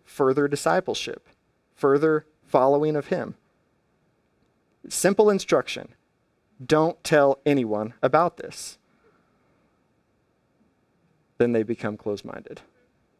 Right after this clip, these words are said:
don't they? Rather than remaining open to what, to what the Son of David, the Messiah, the long-awaited Savior,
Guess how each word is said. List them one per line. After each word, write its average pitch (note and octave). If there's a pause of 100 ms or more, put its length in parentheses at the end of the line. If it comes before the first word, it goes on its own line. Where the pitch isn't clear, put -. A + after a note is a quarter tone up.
(960)
don't A2
they? D3 (1900)
Rather D3
than F3
remaining D3
open C3+ (140)
to -
what, B2+ (1500)
to C3+
what C#3
the G#2+
Son D#3
of D#3+
David, C#3 (340)
the C3+
Messiah, C3
the A#2+
long-awaited D#3
Savior, B2